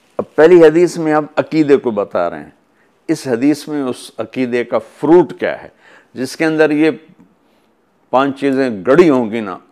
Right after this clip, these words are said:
वो क्या करेगा कि पता चले कि हाँ, ये तो ईमान वाला है? वो कहता है, "या रसूलल्लाह, ईमान क्या है?" तो आपने कहा, "अस्सब्र वस्समाहा, ईमान है, सुभान अल्लाह, सब्र करना,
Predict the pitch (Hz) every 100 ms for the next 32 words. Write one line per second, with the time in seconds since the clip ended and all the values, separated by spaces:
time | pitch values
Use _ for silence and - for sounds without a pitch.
0 | - 180 175 - 214 233 - 139 113 85
1 | 87 85 - 110 - 127 127 123 110 107
2 | - 90 95 107 104 113 117 113 117 120
3 | 131 113 95 87 76 73 - _ _ -
4 | - - _ - 113 147 156 165 165 160
5 | - 175 180 180 175 180 208 202 185 135
6 | 127 226 _ _ _ - 120 120 123 123
7 | 127 - 120 - 147 147 113 107 101 98
8 | - 92 90 87 76 - - _ _ _
9 | _ _ - 120 117 135 151 147 135 135
10 | 156 - _ _ _ _ _ - 110 98
11 | 117 107 98 90 98 - _ - 139 147
12 | 160 151 151 151 160 165 156